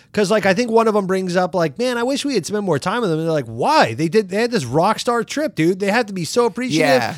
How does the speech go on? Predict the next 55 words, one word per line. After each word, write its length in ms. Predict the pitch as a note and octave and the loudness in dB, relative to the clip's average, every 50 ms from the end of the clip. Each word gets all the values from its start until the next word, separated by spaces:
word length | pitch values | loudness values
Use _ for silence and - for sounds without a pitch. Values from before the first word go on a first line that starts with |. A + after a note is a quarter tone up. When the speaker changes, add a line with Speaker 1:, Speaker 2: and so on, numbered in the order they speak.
| - - | -12 -6
Speaker 1:
They 140 | - G#3+ B3 | -4 -4 2
come 180 | A3+ C4 B3+ G3 | 4 4 4 4
from 220 | - G3+ D#3 C3 | 4 2 0 0
bumfuck 600 | - - F#3 G3 G#3+ G3+ - - A3+ G#3 G#3 - | 0 2 2 2 2 -2 -2 0 0 0 0 -2
farm 360 | - - G3 F#3+ G3+ A3+ A#3 | -6 -6 -4 -2 -2 -2 -2
town 380 | - G3+ F#3 F#3 F#3 F#3 F#3 F#3 | -2 -4 -2 -2 -2 -4 -4 -4
in 120 | F3+ F3+ | -6 -2
nowhere, 400 | F3 F#3 G#3 A#3 A3 F#3 F3 E3 | -2 0 0 0 0 0 0 -2
Nowheresville, 1000 | D#3 A#2+ B2 C#3 E3+ E3+ F3+ G3+ A#3+ A3 F3+ D#3 A#2+ B2 D3+ D3 D#3 F3 F#3+ F#3 - - - _ _ _ _ | -4 -6 -10 -8 -4 0 2 2 2 2 0 0 -2 -2 -2 -2 0 0 -2 -4 -6 -16 -20 _ _ _ _
and, 360 | F3+ G3 G3 F#3 F#3 F#3 F#3 | -6 -6 -4 -4 -4 -4 -2
uh, 260 | F#3 F3+ F3+ F3+ F3 | -2 0 0 -2 -2
they're 160 | E3+ G#3 C4 | 0 0 2
in 120 | C#4 A#3+ D#3 | 2 2 0
the 40 | C#3 | 0
big 240 | D3 A#3 C4 B3 | 0 0 2 2
city, 460 | G3+ - - F4 E4+ D#4+ B3+ F#3 C#3+ C3 | -2 -2 -2 0 0 0 0 0 0 0
and, 100 | C3+ C#3+ | 0 0
like, 180 | D#3+ D#3 D3 | 0 -2 0
we 160 | C#3+ G3 B3 | 0 -2 -2
sent 200 | A3+ - C4 B3 | -2 -2 -2 -2
them 80 | B3 A#3 | -2 -2
on 100 | A#3 A#3 | -2 -2
this 140 | A#3+ A3 D#3 | -2 -2 0
big 240 | C#3 G3+ B3+ A#3+ F#3 | 2 0 0 0 -2
city 260 | - D#4 D#4+ C#4+ G#3 | -4 -4 -4 -4 -2
thing. 320 | - F#3 E3 C#3+ B2+ A#2+ A#2+ | -2 -4 -4 -4 -6 -8 -8
And 80 | B2 | -8
it's 80 | C#3 C3 | -4 -2
like, 200 | F3 E3 D#3+ C#3+ - - - - - _ _ | 0 0 0 -2 -6 -14 -20 -20 -20 _ _
when 160 | G3+ G#3 A3+ | 2 2 2
all 180 | A3 A3+ B3 | 4 2 2
they 120 | C4 C#4 C4+ | 2 2 0
wanted 260 | A3 A3+ A3+ G#3 G3 | 0 0 0 2 2
to 80 | F3 F3 | 0 0
do 160 | D#3+ F#3+ G3 | 0 0 2
was 140 | F3+ D#3 - | 0 0 0
spend 200 | - F3+ D#3+ C#3 | -2 -4 -4 -2
time 160 | E3+ F3+ E3+ | -2 -2 -2
with 160 | C#3 B2 A#2+ | -2 -4 -2
you 360 | C3+ F3+ B3+ B3+ D#3+ G2+ F#2 | -2 0 0 2 0 -2 -2
and, 120 | A2 C#3+ D3+ | -8 -8 -6
like, 200 | D#3 D3+ C#3 - | -4 -4 -4 -4
have 180 | D#3 E3 D3+ | -4 -6 -4
time 240 | - E3+ E3 D#3+ D3 | -4 -6 -6 -4 -4
with 140 | C3+ C3 C#3 | -6 -6 -4
you 200 | F3+ F#3+ F#3+ E3+ | -2 0 0 -2
and 140 | C3 B2 - | -2 -8 -10
see 140 | - F3 | -10 -10
you 320 | F3 E3+ E3+ E3 E3+ E3 D3+ | -8 -6 -4 -2 -2 -2 -4
and 100 | B2+ - | -6 -4
see 80 | - F3+ E3 | -4 -2 -2
their 80 | E3 | -2
Speaker 2:
Correct. 100 | D#3 C#3+ D3+ | -2 -2 -2
Speaker 1:
grandchildren, 680 | D#3+ D#3 D3+ C#3+ C#3 F3 E3+ D3+ D#3 D#3+ D#3+ D#3+ D#3 D3 - - - - _ _ _ - | -2 -2 -4 -4 -2 -2 -2 -2 -2 -4 -4 -4 -6 -8 -10 -18 -20 -20 _ _ _ -6
um, 420 | D3+ D#3+ D#3+ D#3+ D#3 D#3 D3+ D3+ | -4 -2 -2 -2 -2 -4 -4 -6